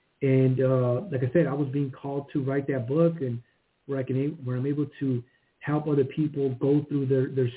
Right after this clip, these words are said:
struggles, their adversity, their, their pains, you know, and that's when, uh, and I'm glad that I was obedient by it because my book and, and the stories and, and me speaking to, on stages and on other podca-, podcasts, I'm hearing that it's, it's changing lives.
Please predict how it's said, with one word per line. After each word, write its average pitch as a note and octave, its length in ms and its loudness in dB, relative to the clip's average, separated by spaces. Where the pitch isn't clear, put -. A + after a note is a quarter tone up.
struggles, D3 540 2
their B2+ 160 2
adversity, D3+ 800 2
their, A#2+ 160 0
their A#2 180 -8
pains, D#3 520 -2
you C3 100 2
know, C#3 140 2
and B2+ 240 0
that's C#3 280 0
when, C3+ 260 2
uh, B2+ 300 0
and D3 100 4
I'm E3 120 6
glad F3 200 4
that F3+ 80 6
I E3 40 6
was D3+ 160 2
obedient D#3+ 340 2
by C3+ 120 -2
it C3 60 -2
because C3 320 -4
my C3+ 140 -4
book D#3 320 0
and, C3+ 200 -2
and C3 180 -4
the B2+ 180 -4
stories C#3+ 420 -2
and, B2 180 -4
and C3 140 2
me D3+ 240 2
speaking D3 520 2
to, B2 100 -6
on B2+ 200 -4
stages D3+ 380 4
and C3 100 -2
on C3 140 -2
other B2+ 140 -4
podca-, D#3 520 -4
podcasts, D3+ 520 0
I'm C3+ 180 -2
hearing D#3 340 6
that C#3+ 100 2
it's, C3 180 -2
it's B2+ 140 -8
changing C3+ 320 2
lives. C3+ 360 0